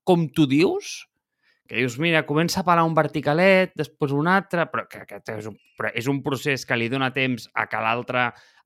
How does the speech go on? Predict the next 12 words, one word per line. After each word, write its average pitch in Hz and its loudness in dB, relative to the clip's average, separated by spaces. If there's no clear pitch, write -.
el 120 0
vegi 139 0
venir 139 -2
i 120 0
el 113 -4
compri, 127 2
que 120 -2
és 107 -6
el 110 -6
que 107 0
ha 101 -8
passat. - -6